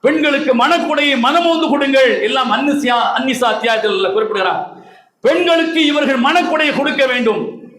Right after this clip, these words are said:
அவள் திருப்தியோடு ஏற்றுக்கொள்ளக்கூடியதாக அது இருக்க வேண்டும். அது ஒரு காசாக இருக்கலாம், ஓராயிரம் கோடியாக இருக்கலாம். அவள் ஏற்றுக்கொள்ளுகிற மன-, அந்த மணக்குடையை கொடுக்க வேண்டும்.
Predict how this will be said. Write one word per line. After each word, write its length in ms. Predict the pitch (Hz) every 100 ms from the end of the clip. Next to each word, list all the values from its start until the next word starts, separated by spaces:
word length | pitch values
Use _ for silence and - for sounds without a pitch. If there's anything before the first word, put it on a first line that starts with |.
| - _
அவள் 460 | - 294 311 294
திருப்தியோடு 580 | 311 370 370 330 339 349
ஏற்றுக்கொள்ளக்கூடியதாக 1160 | 311 330 320 330 320 320 311 311 302 302 294 285
அது 160 | 269
இருக்க 280 | 277 277 285
வேண்டும். 460 | 269 247 240 196 - - - -
அது 260 | 214 226
ஒரு 160 | 214 269
காசாக 480 | - 269 294 302 277
இருக்கலாம், 560 | 269 254 254 240 202
ஓராயிரம் 560 | 190 262 269 254 240 202
கோடியாக 300 | 262 269 214
இருக்கலாம். 640 | 214 208 190 170 180 - - -
அவள் 420 | - 247 302 320 294
ஏற்றுக்கொள்ளுகிற 920 | 254 294 359 370 359 330 330 285 277
மன-, 280 | 262 302 -
அந்த 180 | - 247
மணக்குடையை 640 | 247 339 339 285 277 -
கொடுக்க 300 | 277 302 269
வேண்டும். 580 | 247 233 226 208 -